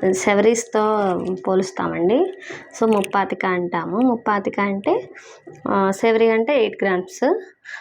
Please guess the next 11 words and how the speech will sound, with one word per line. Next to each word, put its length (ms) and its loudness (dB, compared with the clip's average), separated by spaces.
అందులో 280 4
ముప్పాతిక 500 0
సెవరీ 340 0
అంటే 420 0
సిక్స్ 300 -2
గ్రామ్స్ 320 2
అన్నమాట. 360 -4
అట్లా, 320 0
అట్లా 240 0
తీసుకుంటాం 540 0
అనమాట. 420 -2